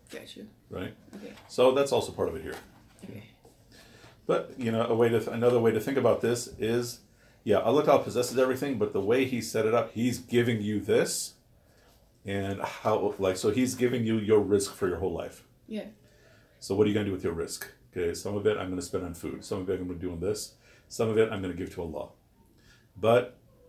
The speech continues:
Speaker 2: Allah Ta'ala is only gonna take it as a loan, which means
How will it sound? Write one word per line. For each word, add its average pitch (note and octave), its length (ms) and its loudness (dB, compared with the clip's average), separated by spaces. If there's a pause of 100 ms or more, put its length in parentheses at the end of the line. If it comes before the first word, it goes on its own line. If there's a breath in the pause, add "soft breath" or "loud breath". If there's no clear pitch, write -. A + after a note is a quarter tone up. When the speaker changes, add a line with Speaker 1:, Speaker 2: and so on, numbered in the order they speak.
(100)
Speaker 2:
Allah G#2 200 2
Ta'ala G2+ 180 2
is F2+ 80 -4
only F#2+ 120 -4
gonna E2 140 -6
take F2 180 -6
it D#2+ 80 -4
as D#2+ 100 -6
a F2+ 40 -12
loan, C#2+ 300 -10 (260)
which E2+ 200 -12
means F#2 360 -8